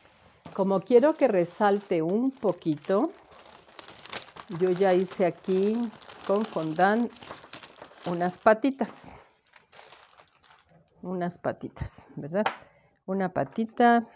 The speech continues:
más grande que la otra porque así está aquí. Miren, lo vamos a hacer de esta manera y lo voy a pegar con mi pegamento. Miren, que aunque ahí se quedó listo. Vean cómo se va viendo.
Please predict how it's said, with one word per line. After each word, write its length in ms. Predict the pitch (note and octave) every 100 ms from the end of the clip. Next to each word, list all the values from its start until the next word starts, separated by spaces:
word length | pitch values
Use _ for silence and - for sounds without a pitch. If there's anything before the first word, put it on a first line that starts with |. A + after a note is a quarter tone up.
| - -
más 260 | E3 D#3+
grande 380 | - D#3 D3+ C#3
que 120 | -
la 120 | C#3+
otra 280 | F3 A#3+ B3
porque 260 | A#3 D#3 C3+
así 180 | - D3
está 160 | -
aquí. 260 | D3 C#3 B2
Miren, 320 | F3+ E3+ C#3 -
lo 160 | E3+ D#3+
vamos 360 | F3+ G3+ G3
a 40 | D3+
hacer 340 | - D#3 E3+
de 160 | D#3+ D3+
esta 260 | - G3+
manera 500 | G3 A3 B3+ C#4 C4+ C4+ _ _ _ _ -
y 140 | C4+
lo 120 | C4+
voy 200 | G#3 G3
a 80 | G3+
pegar 360 | G3+ E3 D#3 D#3
con 160 | F#3
mi 100 | F3+
pegamento. 580 | F3 G3 A3 C4 C#4+ - - -
Miren, 220 | G3+ F3
que 120 | - E3
aunque 180 | D3+
ahí 180 | D#3+ F3+
se 160 | F#3 F3+
quedó 220 | D#3+ E3
listo. 400 | E3 D3 - - _ _ _ _ _ _ _
Vean 320 | D#3+ D3 C#3
cómo 220 | E3 F#3+ F#3+
se 160 | -
va 160 | D3+ C#3+
viendo. 260 | - -